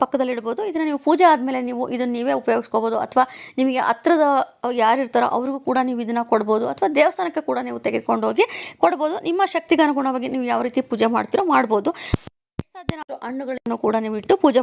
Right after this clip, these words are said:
ಮಾಡ್ಕೋಬೋದು. ನೋಡಿದ್ರಲ್ಲ ಫ್ರೆಂಡ್ಸ್, ನಾವು ಯಾವ ರೀತಿ ದೀಪಾವಳಿ ಹಬ್ಬದಲ್ಲಿ ಕಳಸವನ್ನು ಪ್ರತಿಷ್ಠಾಪನೆ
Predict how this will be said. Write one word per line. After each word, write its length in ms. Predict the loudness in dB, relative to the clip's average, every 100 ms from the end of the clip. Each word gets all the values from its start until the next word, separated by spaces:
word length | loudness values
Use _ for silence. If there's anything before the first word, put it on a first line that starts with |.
| 0
ಮಾಡ್ಕೋಬೋದು. 520 | -4 -4 -2 0 0 0 _ _ _ _ _ _ _ _ _ -20 -20 _ -2
ನೋಡಿದ್ರಲ್ಲ 360 | 0 2 2 2
ಫ್ರೆಂಡ್ಸ್, 180 | 2 2 2
ನಾವು 140 | 2 0 -2 -2
ಯಾವ 160 | 0 0
ರೀತಿ 220 | -2 2 2 2
ದೀಪಾವಳಿ 400 | 2 2 2 0
ಹಬ್ಬದಲ್ಲಿ 440 | -2 -2 -2 -2 -6 -8 -14 -2 0
ಕಳಸವನ್ನು 380 | 2 -2 -6 -8
ಪ್ರತಿಷ್ಠಾಪನೆ 540 | -6 -2 -2 0 -2